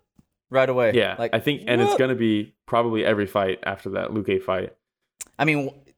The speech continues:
Speaker 1: he's probably not gonna fix it anymore up until he retires, more than likely. But man, that
Speaker 2: Yeah.
Speaker 1: I, I didn't see that post. That's, uh, heartbreaking. And, uh, Till and Perry have the weirdest relationship in history.
Speaker 2: I know, <laughs> dude.
Speaker 1: It's like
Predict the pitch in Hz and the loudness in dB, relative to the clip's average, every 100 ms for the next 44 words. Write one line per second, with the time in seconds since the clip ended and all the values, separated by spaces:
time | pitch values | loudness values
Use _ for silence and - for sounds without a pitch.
0 | _ _ 139 143 - 170 151 131 123 110 | _ _ -14 -14 -2 0 0 -2 -2 -6
1 | 98 120 113 - 113 113 110 110 107 104 | -6 -6 -6 -6 -6 -4 -6 -4 -2 -2
2 | 104 98 95 95 90 87 92 85 82 90 | -4 -8 -8 -8 -10 -12 -6 -4 -4 -8
3 | 85 82 82 98 98 110 117 113 120 - | -14 -12 -12 -12 -10 -4 -4 -2 -4 -4
4 | 113 - - _ _ _ _ 123 117 143 | -6 -6 -8 _ _ _ _ 0 2 2
5 | 160 139 143 123 139 123 127 - - - | 0 -2 -2 -2 0 0 0 -6 -20 -20
6 | _ _ - 117 117 - 107 - 135 135 | _ _ -2 0 0 -2 -4 0 -2 0
7 | 135 135 135 139 131 - _ _ - 113 | -2 -2 -4 -6 -10 -18 _ _ -8 -6
8 | 110 98 - - 107 95 85 - _ _ | -6 -10 -10 -2 0 0 -4 -12 _ _
9 | _ _ - _ _ _ _ _ - 151 | _ _ -20 _ _ _ _ _ 0 6
10 | 165 175 - 120 113 131 123 113 113 117 | 6 6 0 -4 -4 -2 0 0 0 -2
11 | 101 101 117 127 - 101 101 92 101 92 | -2 -8 -6 -8 -10 -6 -6 -6 -14 -16
12 | - 95 - - - 151 127 110 120 101 | -16 -20 -20 -10 -4 -2 -2 0 -2 -2
13 | - - - - _ - 143 175 | -8 -10 -10 -12 _ -2 0 2